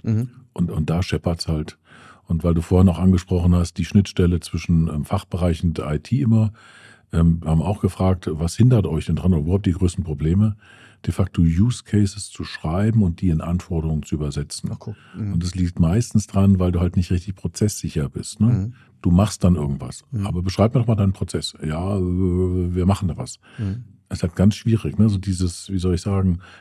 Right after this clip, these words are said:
Speaker 2: in den Maschinenraum zu gehen, Prozesse zu beschreiben und mal so die Hausaufgaben zu machen.
Speaker 1: Ja. Dafür gibt's keine Abkürzung, ne?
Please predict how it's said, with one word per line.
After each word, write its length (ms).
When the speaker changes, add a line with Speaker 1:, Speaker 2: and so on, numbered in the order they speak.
Speaker 2:
in 100
den 60
Maschinenraum 720
zu 180
gehen, 400
Prozesse 500
zu 180
beschreiben 720
und 140
mal 120
so 120
die 160
Hausaufgaben 720
zu 120
machen. 340
Speaker 1:
Ja. 120
Dafür 220
gibt's 220
keine 220
Abkürzung, 640
ne? 160